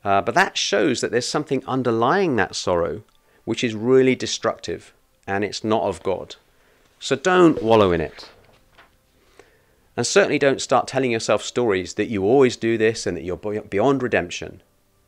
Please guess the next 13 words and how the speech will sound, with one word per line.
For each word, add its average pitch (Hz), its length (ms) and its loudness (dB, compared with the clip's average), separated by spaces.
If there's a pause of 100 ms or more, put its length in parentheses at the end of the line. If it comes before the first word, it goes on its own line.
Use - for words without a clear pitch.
(1120)
So - 120 -2
my 220 140 4
question - 380 -4
to 120 100 -4
us 117 140 -2
all 113 100 0
this 95 200 -4
morning, 107 420 -2 (320)
uh, 107 180 2
on 135 160 2
this 156 180 -2
challenging 208 680 -2
beatitude 101 720 -6